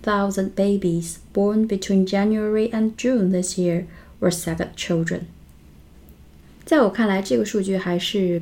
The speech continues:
比较意外的，我没想到数字会这么大，这么多人会生二胎。我觉得生二胎会带来非常大的财政压力，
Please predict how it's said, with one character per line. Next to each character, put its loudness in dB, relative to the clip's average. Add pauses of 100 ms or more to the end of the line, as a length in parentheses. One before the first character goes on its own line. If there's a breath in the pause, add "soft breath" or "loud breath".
比 -2
较 0
意 2
外 -2
的， -10 (100)
我 0
没 2
想 -2
到 2
数 -2
字 -2
会 2
这 -2
么 -2
大， -6 (120)
这 -2
么 2
多 -2
人 -2
会 0
生 -2
二 0
胎。 -12 (680)
我 2
觉 0
得 4
生 -2
二 0
胎 0
会 2
带 -2
来 0
非 -2
常 -2
大 -6
的 -6
财 -4
政 0
压 -2
力， -2